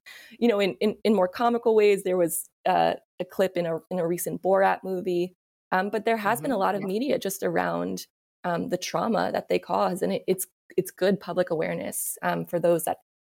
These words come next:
Speaker 1: haven't visited a crisis pregnancy center or don't know what they do.
Speaker 2: Talking about crisis pregnancy centers is really important and, and certainly a good portion of the work that you do at narol Pro Choice Maryland.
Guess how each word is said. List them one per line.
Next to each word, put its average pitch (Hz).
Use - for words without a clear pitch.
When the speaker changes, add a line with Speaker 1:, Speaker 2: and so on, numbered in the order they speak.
Speaker 1:
haven't 247
visited 220
a 202
crisis 196
pregnancy 180
center 175
or 165
don't 170
know 160
what -
they -
do. -
Speaker 2:
Talking 165
about 143
crisis 135
pregnancy 131
centers 131
is 160
really 170
important 143
and, 139
and 135
certainly 135
a 135
good 151
portion 135
of 127
the 143
work 131
that 117
you 143
do 131
at 104
narol 123
Pro 127
Choice 117
Maryland. 113